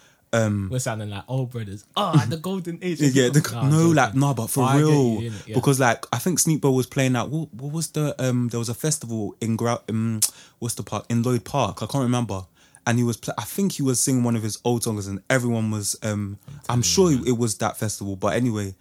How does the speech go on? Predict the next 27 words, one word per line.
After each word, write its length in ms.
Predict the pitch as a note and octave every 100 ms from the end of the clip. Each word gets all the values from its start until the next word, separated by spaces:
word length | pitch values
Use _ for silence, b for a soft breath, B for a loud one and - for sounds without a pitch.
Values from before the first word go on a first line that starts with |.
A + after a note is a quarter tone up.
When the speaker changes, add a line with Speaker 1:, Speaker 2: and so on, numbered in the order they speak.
| B
Speaker 2:
Yeah. 220 | A2+ A2
Speaker 1:
like, 320 | F2 G#2 - -
it's 120 | A#2
like 280 | B2+ A2 - - b b b b
something 340 | - C#3 B2+ A#2+
like 240 | G#2 G2+
that 180 | G#2+ -
can 140 | A2+
live 120 | A2 G#2
on 100 | G2+
for 120 | G2+
so 280 | - - A#2+
long. 280 | A2 G2+ F#2+
Like, 140 | G2 - _
that, 280 | C3 A#2+ -
that 180 | A#2 B2
age 160 | A#2+ G#2
of 120 | G2
music, 400 | G2+ G2 G2 -
what 120 | -
I 120 | - A2+
feel 180 | A#2
like 200 | G#2+ F#2+
was 120 | - -
the 100 | G2
best 400 | - G#2 - -
age 420 | G2 G2 F#2 -